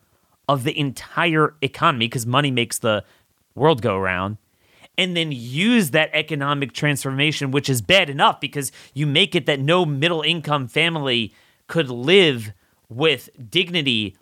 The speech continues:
live with self-suffici-, s-, sufficiency, bec-, because you create artificial asset bubbles, artificial monopolies, artificial shortages. In an effort to tinker and play God with the natural business cycle,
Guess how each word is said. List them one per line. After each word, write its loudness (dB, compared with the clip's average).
live 0
with 0
self-suffici-, -2
s-, -8
sufficiency, 0
bec-, -6
because -2
you -4
create 0
artificial 0
asset 0
bubbles, 4
artificial 0
monopolies, 2
artificial 0
shortages. 2
In -2
an -4
effort 0
to -2
tinker 2
and 2
play 4
God 2
with -10
the -4
natural 0
business 0
cycle, 4